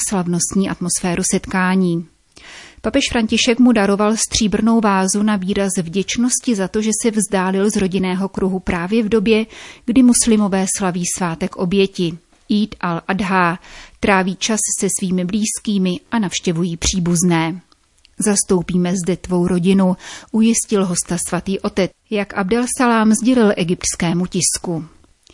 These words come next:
Bývalý poradce vrchního imáma Al-Azhar a nynější generální sekretář Výboru pro lidské bratrství během schůzky papeže Františka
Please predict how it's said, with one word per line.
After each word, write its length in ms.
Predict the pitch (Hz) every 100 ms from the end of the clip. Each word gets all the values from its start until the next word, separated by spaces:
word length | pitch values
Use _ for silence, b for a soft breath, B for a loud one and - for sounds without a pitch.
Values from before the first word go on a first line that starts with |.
| B B B
Bývalý 420 | 220 226 226 226
poradce 640 | 233 214 254 - - - 185
vrchního 580 | 196 - 226 202 214
imáma 520 | 214 196 190 185 190 190
Al-Azhar 720 | 185 190 185 190 190 214 226
a 100 | 190
nynější 540 | 190 190 185 185 - 196
generální 500 | 185 180 175 175 180 -
sekretář 500 | 208 196 208 202 202
Výboru 440 | 190 180 185 190
pro 200 | 214 202
lidské 400 | 180 170 - 170
bratrství 760 | 165 190 202 202 - 214 208 208 B B B B -
během 300 | 220 214 196 -
schůzky 480 | 214 175 - -
papeže 400 | 220 208 180 185
Františka 600 | 175 208 190 208 202 -